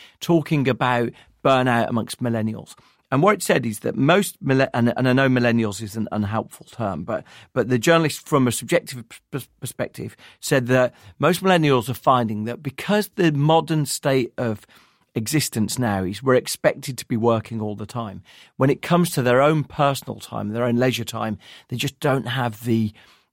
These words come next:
energy to, to set about doing anything with any conviction. So I think that's one of the manifestations of burnout. People just feeling unable to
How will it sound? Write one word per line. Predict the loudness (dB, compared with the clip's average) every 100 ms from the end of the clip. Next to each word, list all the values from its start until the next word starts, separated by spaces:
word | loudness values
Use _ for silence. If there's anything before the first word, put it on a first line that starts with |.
| _
energy | 0 4 4 0 -4 -8
to, | -8 -6 -6 -8
to | -10
set | -6 -6
about | -6 -8 -8
doing | -4 -2 0
anything | -2 -4 -6 -6
with | -4
any | -4
conviction. | -4 -8 -10 -12 -16 -18 -20 -8
So | 0
I | 2
think | 2 2
that's | 0 0 -2
one | 0 2
of | 4
the | 4 2 -2 -6
manifestations | 0 0 0 -4 -4 -4 -4 -6
of | -6
burnout. | -2 -2 -2 -4
People | -2 0
just | 0 -2
feeling | 0 2 4 2 0 -4 -20 -20 _
unable | 4 6 6 4 -2
to | -6 0 4 4 2